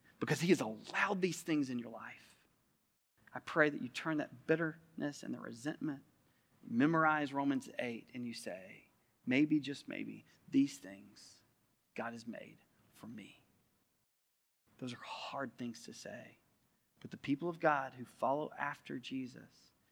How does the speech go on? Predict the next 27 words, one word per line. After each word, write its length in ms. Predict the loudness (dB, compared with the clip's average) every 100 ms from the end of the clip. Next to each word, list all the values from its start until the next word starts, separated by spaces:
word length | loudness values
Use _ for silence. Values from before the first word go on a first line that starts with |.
| _ _
come 180 | -4 -4
to 160 | -2 -6
a 40 |
time 420 | -6 -4 0 0 -2
and 80 |
a 60 | -6
place 680 | -4 0 0 -2 -10 -14 -16 _ _ _ _ -8
where 100 | -4
they 80 | -4
will 140 | -6
freely 680 | -12 -14 -6 0 2 2 -2
say 480 | -6 -10 -6 -6 -6
that 560 | -6 -8 -10 -18 -20 -20 _ _ _ -8
and 120 | -2 0
worship 340 | 0 0 -4
God 220 | -6 -8
because 300 | -10 -12 -14
of 100 | -18
it. 80 | -20 -20 _ _ _ _ -10
Let's 120 | -8
pray. 260 | -10 -16 -18 _ _ _ _ _ _ _ _ _ -20 -20 -2
Jesus 280 | 0 2 2
Christ, 480 | 2 2 -2 -14 -20 _ _ _ _ _ _ _ _ _ _ _ _
you 200 | 2 4
have 200 | 6 6
made 420 | 8 8 6 0 -4 -14 _ _ _
both 480 | 6 6 4 -8 -16